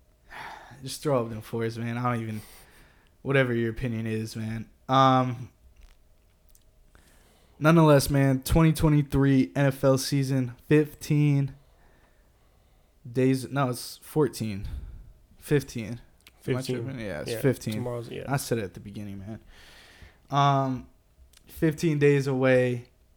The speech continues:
Speaker 1: Thursday night. Finally get some football back. And,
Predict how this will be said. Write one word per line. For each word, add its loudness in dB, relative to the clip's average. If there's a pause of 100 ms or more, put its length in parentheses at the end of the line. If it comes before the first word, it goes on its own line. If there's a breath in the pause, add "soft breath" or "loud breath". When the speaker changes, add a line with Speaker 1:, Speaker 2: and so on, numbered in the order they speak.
Speaker 1:
Thursday 2
night. -2 (460)
Finally 0
get -2
some -8
football 0
back. 0
And, -6